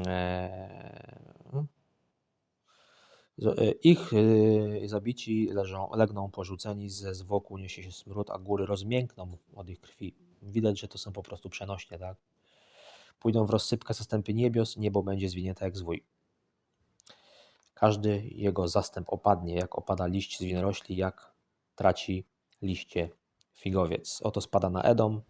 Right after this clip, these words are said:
na lud objęty mą klątwą, na sąd. Gdyż na niebie już gotów jest mój miecz i on spada na Edom. Spływa krwią, pokryty jest tłuszczem”.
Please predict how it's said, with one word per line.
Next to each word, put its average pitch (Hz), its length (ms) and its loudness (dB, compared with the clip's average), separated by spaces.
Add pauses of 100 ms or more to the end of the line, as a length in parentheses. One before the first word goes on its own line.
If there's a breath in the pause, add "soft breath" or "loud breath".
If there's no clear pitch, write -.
na 95 60 -2
lud 98 240 2
objęty 95 520 -4
mą 92 220 0
klątwą, 95 520 -2 (220)
na 92 200 -2
sąd. - 600 -6 (800 soft breath)
Gdyż 98 340 0
na 92 100 0
niebie 95 240 2
już 87 140 0
gotów 92 680 -2
jest 90 360 -2
mój 87 140 -2
miecz 87 520 -4 (160)
i - 140 -6
on 92 220 -4
spada 85 580 -6
na 87 320 -4 (220)
Edom. 90 320 -4 (200)
Spływa 87 400 -4
krwią, 113 460 4
pokryty - 420 -4
jest 90 180 -2
tłuszczem”. 107 400 -4